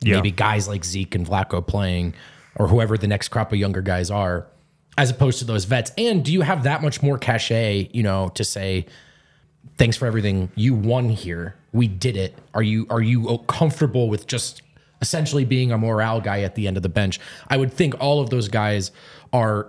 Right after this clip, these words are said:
Speaker 2: X percent more likely after the title to just be like, "Yeah, man, we did it. We got it done. Whatever you need from me going forward."
Speaker 1: Yeah. All right. So who else? Um, I mean, the free agents that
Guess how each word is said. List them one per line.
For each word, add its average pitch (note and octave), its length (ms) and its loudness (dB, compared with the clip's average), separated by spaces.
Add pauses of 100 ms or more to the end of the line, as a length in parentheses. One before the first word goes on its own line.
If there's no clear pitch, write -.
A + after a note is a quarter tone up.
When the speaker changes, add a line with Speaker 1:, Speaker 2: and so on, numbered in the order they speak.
Speaker 2:
X C#3+ 180 -2
percent B2+ 380 -4
more G#2+ 240 2
likely G2 420 -2
after F2+ 200 -4
the F2+ 120 -4
title F#2+ 380 -4
to - 120 -8
just F#2 240 -4
be F#2 60 -4
like, F2+ 180 0
"Yeah, B2 140 0
man, F2 200 -8
we G#2 120 0
did G#2 200 0
it. F#2 220 -4
We A2 100 0
got A2+ 180 2
it A2+ 120 -6
done. G#2 440 2
Whatever B2 320 2
you A2+ 140 0
need G#2 220 0
from G#2+ 160 -4
me G#2 120 0
going G2 280 -2
forward." F2+ 440 -4 (140)
Speaker 1:
Yeah. G2+ 320 2 (880)
All F3 80 8
right. F3+ 200 2
So F#3+ 160 4
who F#3+ 220 4
else? C3 460 -2 (140)
Um, B2+ 600 2 (420)
I C#3+ 40 6
mean, C3+ 300 4
the C3 120 4
free D#3+ 380 2
agents D3 420 0
that B2 420 2